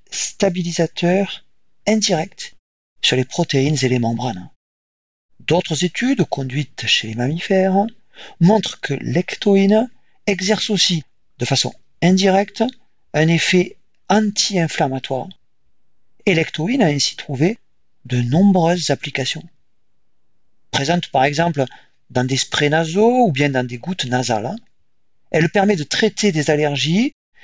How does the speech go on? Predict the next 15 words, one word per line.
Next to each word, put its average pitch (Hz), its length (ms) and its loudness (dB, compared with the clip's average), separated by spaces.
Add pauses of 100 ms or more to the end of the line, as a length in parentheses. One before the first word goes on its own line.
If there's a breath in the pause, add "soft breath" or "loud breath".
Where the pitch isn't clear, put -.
et 143 80 2
de 151 80 0
combattre 202 560 2
la 170 140 2
toux 147 300 -8 (220)
et 226 80 2
le 214 80 4
rhume. 139 360 -2 (880 soft breath)
Utilisée 185 480 2
dans 135 120 0
des 120 140 -4
crèmes 143 340 -4
pour 143 140 -4
la 151 100 2
peau, 240 360 -2